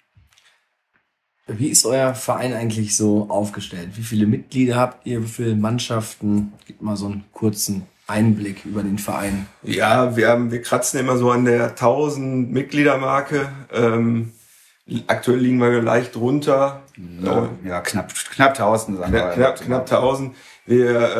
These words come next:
Speaker 2: äh, haben um die, oder wir haben, ich jetzt erschlägt mich bestimmt unsere, äh, unser Jugendvorstand, die Nicole, ich glaub, neunzehn Jugendmannschaften mittlerweile. Ähm, das ist natürlich das Filetstück in unserem Verein, ganz klar. Wir können nur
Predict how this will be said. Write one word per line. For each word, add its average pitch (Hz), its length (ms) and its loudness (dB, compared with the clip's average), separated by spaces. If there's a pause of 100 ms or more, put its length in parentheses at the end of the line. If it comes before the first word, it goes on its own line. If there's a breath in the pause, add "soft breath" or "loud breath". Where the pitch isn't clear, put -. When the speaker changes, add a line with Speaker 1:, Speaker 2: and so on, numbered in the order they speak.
(320)
Speaker 2:
äh, 113 40 -6
haben 120 480 -2
um 127 200 0
die, 120 340 2 (160)
oder 113 200 -2
wir 117 120 2
haben, 123 220 2
ich 113 120 -8
jetzt - 260 -8
erschlägt - 380 -4
mich - 100 -16
bestimmt 120 280 0
unsere, 113 400 0 (400 loud breath)
äh, 107 140 2
unser 107 200 0
Jugendvorstand, 117 680 0
die 110 40 -2
Nicole, 113 380 2
ich 117 60 -6
glaub, 117 180 -4
neunzehn 123 560 0
Jugendmannschaften 139 720 -2
mittlerweile. 131 640 0 (460 loud breath)
Ähm, 113 440 4
das - 120 -4
ist - 60 -4
natürlich 117 380 0
das 120 160 -4
Filetstück 131 840 0
in 120 140 0
unserem 123 320 2
Verein, 123 540 0
ganz 123 240 -4
klar. 123 560 0
Wir 120 300 2
können 147 420 0
nur 156 360 2